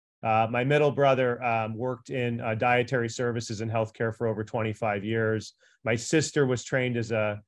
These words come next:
nursing home administrator and now runs a large veterinary medicine practice in upstate New York. My mom was a nurse.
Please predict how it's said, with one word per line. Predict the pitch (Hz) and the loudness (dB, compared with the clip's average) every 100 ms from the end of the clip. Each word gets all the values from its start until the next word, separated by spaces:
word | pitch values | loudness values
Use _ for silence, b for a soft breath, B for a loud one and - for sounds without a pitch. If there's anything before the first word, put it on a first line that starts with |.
| _ | _
nursing | 127 143 143 135 | -2 0 0 0
home | 131 123 | 0 0
administrator | 117 127 113 139 123 117 117 | -2 -4 -4 -2 0 0 0
and | 110 | 0
now | 117 120 | 0 2
runs | 117 117 120 120 110 | 0 0 0 0 -2
a | 110 | -2
large | 113 117 117 117 113 - _ _ 101 | 2 2 2 0 -4 -14 _ _ -4
veterinary | 131 131 143 131 117 | -2 0 -2 -2 0
medicine | 117 117 117 120 113 | 0 0 -2 -4 -8
practice | 113 113 107 - 113 - | -2 -2 -2 -4 -8 -6
in | |
upstate | 110 107 - 113 107 | -8 -8 -4 -2 -2
New | 107 | -4
York. | 107 107 104 104 | -2 -2 -2 -6
My | 104 | -4
mom | 113 120 123 | 0 2 2
was | 123 117 | 0 -2
a | |
nurse. | 113 120 120 113 - - | -2 0 0 -2 -6 -16